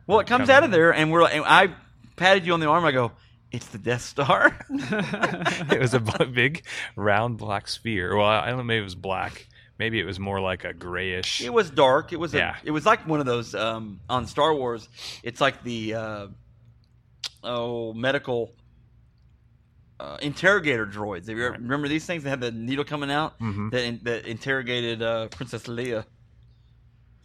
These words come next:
Speaker 1: Uh, anyway, anyway, they shoot it. And it blows it up, and it falls into the crater abyss that is the moon's darkest, deepest crater.
Speaker 2: Right.
Speaker 1: Uh, this is when Liam Hemsworth and Screech,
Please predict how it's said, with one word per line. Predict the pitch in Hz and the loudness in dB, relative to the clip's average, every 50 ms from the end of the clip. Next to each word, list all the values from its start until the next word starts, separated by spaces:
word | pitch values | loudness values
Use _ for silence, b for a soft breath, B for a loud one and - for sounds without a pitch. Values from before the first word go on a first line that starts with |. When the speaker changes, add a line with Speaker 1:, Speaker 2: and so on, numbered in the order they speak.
| _ _ _ _ _ - | _ _ _ _ _ -4
Speaker 1:
Uh, | 123 127 120 117 110 | 0 0 2 2 0
anyway, | 113 117 110 104 101 - _ _ _ _ _ _ _ _ _ _ _ _ _ _ _ _ - | 0 -2 -6 -8 -12 -14 _ _ _ _ _ _ _ _ _ _ _ _ _ _ _ _ -8
anyway, | 170 165 147 | -4 -2 0
they | 139 139 | 0 -2
shoot | - - 190 175 156 | -2 -4 -2 0 0
it. | 151 - - _ _ _ _ _ _ _ _ - | 0 -2 -6 _ _ _ _ _ _ _ _ -6
And | 131 135 | -6 -4
it | 117 | 0
blows | 127 139 139 139 131 | 2 2 2 2 4
it | 139 139 | 4 4
up, | 139 - | 4 4
and | 123 123 | 0 -6
it | 120 - | -8 -10
falls | - - 139 135 135 127 123 | -2 2 6 6 6 6 2
into | 127 120 117 | -2 -6 -4
the | 113 117 117 113 113 107 - - _ _ | -2 0 2 2 0 -2 -4 -10 _ _
crater | - - 139 135 131 131 127 123 | 0 2 2 4 4 4 2 2
abyss | 120 110 110 127 127 127 123 - | 2 2 2 2 2 2 0 -4
that | - 123 120 | -8 -6 -2
is | 120 123 123 117 104 107 - | -2 -2 -2 -2 -6 -8 -8
the | 117 117 | -6 -2
moon's | 120 123 127 127 123 120 110 113 - - - - - - | 0 0 0 0 0 -2 -6 -10 -14 -18 -20 -20 -6 0
darkest, | 123 120 127 123 117 120 107 - - - 120 110 110 - 113 | 2 2 2 2 -2 -8 -12 -14 -14 -16 -16 -16 -16 -18 -12
deepest | 113 127 123 107 117 - - | -10 -10 -8 -8 -10 -12 -4
crater. | - 139 127 117 110 113 131 - b b b b b b | 0 2 2 2 2 0 -2 -4 b b b b b b
Speaker 2:
Right. | - 95 98 - - | -18 -16 -16 -12 0
Speaker 1:
Uh, | - - 131 127 | 4 6 6 8
this | 120 139 151 156 | 6 4 2 0
is | 160 131 131 | -4 -4 -2
when | 139 123 | -2 -2
Liam | 123 135 143 143 135 | 0 0 0 0 2
Hemsworth | 139 143 143 135 131 135 131 131 131 - | 2 2 0 0 0 0 0 0 0 -2
and | 117 117 107 | -4 -4 -4
Screech, | - - - 143 143 143 139 139 - - - | -6 -6 -2 -2 0 0 -2 -4 -6 -8 -8